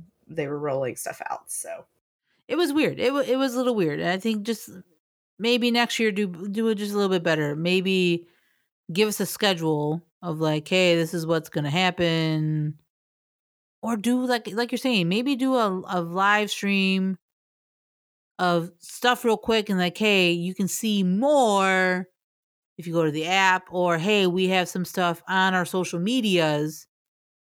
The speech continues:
Speaker 2: for certain things too." Like, yeah, I mean, but have a focus to where people can, like,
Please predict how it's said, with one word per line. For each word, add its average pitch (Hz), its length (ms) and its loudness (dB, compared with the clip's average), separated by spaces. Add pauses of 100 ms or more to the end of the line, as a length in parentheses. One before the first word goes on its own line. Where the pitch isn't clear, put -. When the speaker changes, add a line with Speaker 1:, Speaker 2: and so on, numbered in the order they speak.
(240)
Speaker 2:
for 185 120 -4
certain 160 360 -2
things 156 320 -4
too." 151 180 -6
Like, 190 320 -6
yeah, 269 280 0 (120)
I 208 40 -14
mean, 202 360 -2
but 220 220 -2 (320)
have 285 280 2
a 233 60 -2
focus 277 400 -2
to 226 100 -6
where 214 120 2
people 220 300 -4
can, 202 180 -6
like, 170 280 -4